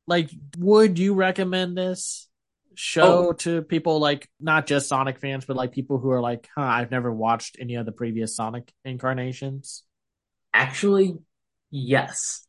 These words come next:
Speaker 2: It does seem like a show that's maybe a little bit more geared towards people who are at least casually familiar with Sonic lore, but because it's also not, like, a direct adaptation,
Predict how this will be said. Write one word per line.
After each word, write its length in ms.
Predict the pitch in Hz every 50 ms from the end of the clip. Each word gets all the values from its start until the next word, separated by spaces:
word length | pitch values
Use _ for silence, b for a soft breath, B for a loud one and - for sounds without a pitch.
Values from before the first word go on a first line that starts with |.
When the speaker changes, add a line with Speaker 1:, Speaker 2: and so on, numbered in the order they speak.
| _ -
Speaker 2:
It 220 | 165 170 147 135
does 380 | - 151 151 156 160 143 - -
seem 200 | - 131 131 127
like 200 | 127 120 117 127
a 60 | 117
show 300 | - - - 117 113 110
that's 220 | 110 107 - - 147 131 - _ -
maybe 540 | 143 123 117 113 113 113 110 107 110 107 -
a 80 | 110 110
little 380 | 101 - 95 101 110 120 113
bit 180 | 120 117 - -
more 600 | 127 123 123 123 117 117 117 117 120 123 - _ _ _ _ _ _ - - 123 135 -
geared 380 | 131 123 120 123 123 120 120
towards 680 | - - 120 117 113 110 113 117 120 120 - - - _ _ _ _ _ _ _ _ _ _ -
people 320 | 131 120 113 117 107 104 -
who 160 | 120 113 110
are 80 | 110 107
at 80 | 104
least 420 | 113 113 113 110 - - - - _ _ _ -
casually 640 | - 127 117 117 120 117 135 131 127 127 127 127
familiar 440 | - 135 123 123 120 123 127 127 127
with 320 | 123 131 127 127 123 123 - _ _ _ _ _ _ _
Sonic 440 | - - - 156 135 127 127 123 - 147
lore, 420 | 147 139 135 131 127 135 139 127 -
but 220 | 123 117 113 - - _ _ _ _ _ _ _ _ _ _ _ - 127
because 420 | 127 135 127 - 139 139 131 127
it's 160 | 127 120 -
also 360 | 123 113 113 113 - 123 117 113
not, 260 | 107 104 98 - 95
like, 120 | 104 101
a 120 | 107 104 101
direct 420 | 110 104 104 110 101 98 - - -
adaptation, 880 | - 110 104 98 101 - - 110 90 101 - - 120 113 120 127 131 -